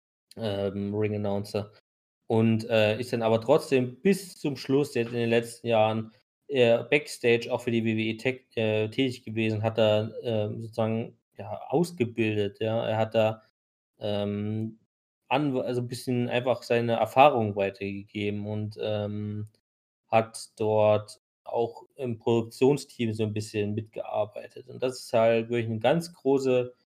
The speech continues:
Person und eine ganz große Figur, glaube ich, in der W W E gewesen. Ähm,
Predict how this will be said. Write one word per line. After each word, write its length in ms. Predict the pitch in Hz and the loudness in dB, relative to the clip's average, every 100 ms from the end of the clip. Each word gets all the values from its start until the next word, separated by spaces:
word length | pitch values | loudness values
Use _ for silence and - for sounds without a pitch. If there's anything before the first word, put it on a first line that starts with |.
| _ _ | _ _
Person 600 | - 117 110 123 143 143 | -2 0 2 4 4 4
und 80 | 120 | 2
eine 120 | 117 | -2
ganz 320 | 117 127 - | 0 0 -2
große 540 | _ 123 117 117 110 110 | _ -2 0 2 2 2
Figur, 540 | 110 113 - 139 127 | -2 -10 -6 -2 -2
glaube 260 | 127 110 110 | 0 -2 -2
ich, 80 | 110 | -4
in 80 | 113 | -4
der 140 | 110 | -2
W 120 | 101 | -4
W 80 | 104 | -4
E 200 | 104 107 | -2 -2
gewesen. 640 | 101 95 101 104 110 107 | -2 -4 -4 -4 -6 -8
Ähm, 500 | 104 101 98 98 101 | -6 -8 -8 -8 -10